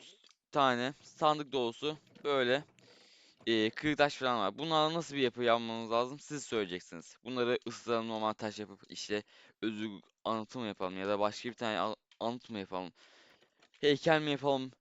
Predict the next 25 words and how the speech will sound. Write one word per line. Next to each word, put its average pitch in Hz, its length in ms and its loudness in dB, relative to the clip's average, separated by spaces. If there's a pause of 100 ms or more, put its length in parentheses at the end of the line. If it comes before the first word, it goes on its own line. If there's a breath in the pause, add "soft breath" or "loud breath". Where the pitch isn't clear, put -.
(120)
Her 233 280 6
şey 175 180 2
olabilir 135 380 4
aga. 98 300 6 (300)
Ha 165 140 -2
bir 156 80 -4
de, 160 180 4 (560)
e, 110 360 2
fazlalıklarla 127 800 2
da 143 160 2 (260)
böyle 127 260 0
küçük 110 240 -12
bir 104 60 -12
tane 113 180 0
sandık 107 400 -4
yeri 104 140 0
yaptım. 101 400 0 (420 soft breath)
Bence 120 320 -2
güzel 110 200 0
oldu. 104 180 2
Miri 110 300 -4
de 98 80 2
bana 98 160 2
yardım 92 340 0
etti. - 340 -8